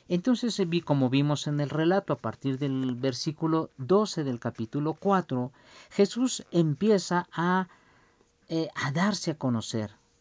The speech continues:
Empieza a predicar acerca del arrepentimiento, del reino de los cielos. Y entonces hace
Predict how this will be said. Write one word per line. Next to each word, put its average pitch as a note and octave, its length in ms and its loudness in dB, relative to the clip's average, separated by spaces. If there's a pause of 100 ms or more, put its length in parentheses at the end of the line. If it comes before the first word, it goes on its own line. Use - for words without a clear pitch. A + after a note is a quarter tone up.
(720)
Empieza E3 460 6
a D3+ 80 0
predicar C#3 600 2
acerca D#3 540 2
del C3 160 0
arrepentimiento, B2+ 1200 -2 (460)
del A2+ 140 -2
reino D3+ 400 0
de C3 80 -2
los A#2+ 180 -4
cielos. D3 640 0 (1900)
Y E3 140 2
entonces F#3 920 2 (2000)
hace F3+ 400 0